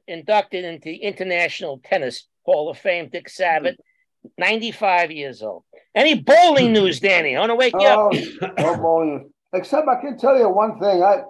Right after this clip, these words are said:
Speaker 2: yesterday, personally, I had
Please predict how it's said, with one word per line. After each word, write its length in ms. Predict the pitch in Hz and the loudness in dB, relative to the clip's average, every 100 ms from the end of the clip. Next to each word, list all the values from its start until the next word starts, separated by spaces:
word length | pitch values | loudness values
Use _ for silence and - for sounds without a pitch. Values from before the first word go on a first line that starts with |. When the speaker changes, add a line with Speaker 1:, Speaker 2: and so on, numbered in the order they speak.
| _ _ _ | _ _ _
Speaker 2:
yesterday, 640 | 185 233 - 185 165 151 156 - _ _ _ _ _ | -2 0 0 2 2 2 -4 -14 _ _ _ _ _
personally, 600 | 180 220 220 180 165 160 | 0 0 0 0 2 2
I 200 | 139 143 | 2 0
had 360 | 143 175 175 | 0 2 2